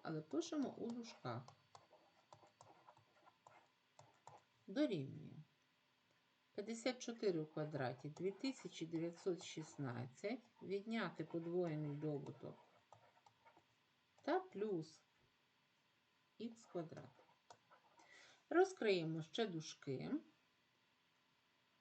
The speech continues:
Буде мати дві тисячі дев'ятсот сорок, відняти дев'яносто вісім ікс. І я відразу переношу.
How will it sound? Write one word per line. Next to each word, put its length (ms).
Буде 280
мати 380
дві 180
тисячі 560
дев'ятсот 600
сорок, 680
відняти 720
дев'яносто 640
вісім 520
ікс. 560
І 100
я 140
відразу 460
переношу. 840